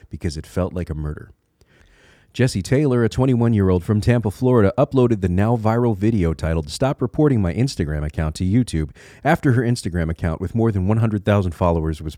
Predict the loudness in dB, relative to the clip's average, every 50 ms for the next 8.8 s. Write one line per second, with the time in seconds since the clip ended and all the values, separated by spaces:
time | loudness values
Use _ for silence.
0 | _ _ -10 -10 -6 -4 -4 -2 -2 -2 -4 -4 -4 -6 -6 -4 -4 -6 -6 -6
1 | -8 -10 -12 -18 _ _ _ _ _ _ _ _ _ _ _ _ _ _ _ _
2 | _ _ _ -10 -4 0 0 0 0 0 -4 -6 -6 0 0 2 2 2 2 2
3 | 2 2 2 2 2 0 -2 0 -2 -2 0 2 2 2 2 -2 -4 -4 -2 -2
4 | 0 0 2 2 2 2 0 0 0 0 -2 -2 -2 -2 -2 0 0 0 0 0
5 | 0 -2 -6 -6 -2 0 0 0 -2 -4 -8 -8 -8 -2 0 0 2 2 0 0
6 | 0 0 2 2 2 0 0 -2 -2 0 2 2 2 2 2 0 -2 -2 -4 -4
7 | -2 0 2 2 2 2 0 0 0 -2 -2 -6 -4 -2 -2 0 0 -2 -2 -2
8 | -2 -2 0 0 -2 -2 -4 -4 -2 -2 0 0 0 -4 -6